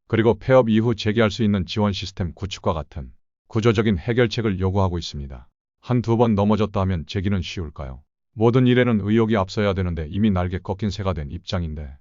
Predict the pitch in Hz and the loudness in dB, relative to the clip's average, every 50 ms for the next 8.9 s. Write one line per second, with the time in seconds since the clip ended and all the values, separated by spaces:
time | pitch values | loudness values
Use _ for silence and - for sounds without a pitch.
0 | _ _ _ _ _ _ _ - - 123 98 - 135 123 117 117 104 85 - - | _ _ _ _ _ _ _ -4 -4 -4 0 4 4 4 6 4 2 0 0 0
1 | 117 107 - 117 120 113 92 98 101 98 110 104 - 107 98 95 95 101 95 87 | 0 0 0 0 0 0 0 0 0 0 -2 0 0 0 0 0 0 -2 -2 -2
2 | 85 78 71 71 69 67 64 64 - - _ _ _ _ _ _ - - 120 120 | -2 -4 -6 -8 -10 -12 -14 -16 -18 -20 _ _ _ _ _ _ -6 -2 2 4
3 | 120 123 123 113 101 120 113 95 - - - 120 117 117 117 110 107 107 107 95 | 4 6 4 4 4 2 2 0 0 -4 -4 -2 0 2 2 2 2 2 0 -2
4 | 82 - 101 98 90 92 98 90 85 - 98 95 95 104 98 92 95 92 90 - | -2 -2 -2 -2 0 0 -2 -2 -2 -4 -6 -6 -2 -2 -2 -2 -2 -2 -4 -4
5 | - - 69 65 71 71 69 71 - _ _ _ _ _ _ - 101 107 - 127 | -6 -10 -10 -10 -10 -10 -12 -14 -18 _ _ _ _ _ _ -8 -6 -4 -2 0
6 | 120 120 117 113 113 104 - - 113 110 107 104 98 98 95 80 78 - - 95 | 2 2 2 2 0 -2 -2 -4 -2 -2 0 -2 -2 -4 -6 -10 -10 -10 -8 -4
7 | 110 107 104 85 78 82 - - 123 110 117 117 117 101 82 101 101 110 107 104 | -2 -2 -2 -4 -6 -10 -10 -6 -4 -2 -2 -2 -2 -2 -2 -2 0 0 0 0
8 | 95 95 - 95 80 - 82 - - 87 80 82 - - 80 69 - | -2 -4 -6 -10 -10 -10 -12 -12 -12 -12 -12 -12 -12 -12 -14 -14 -14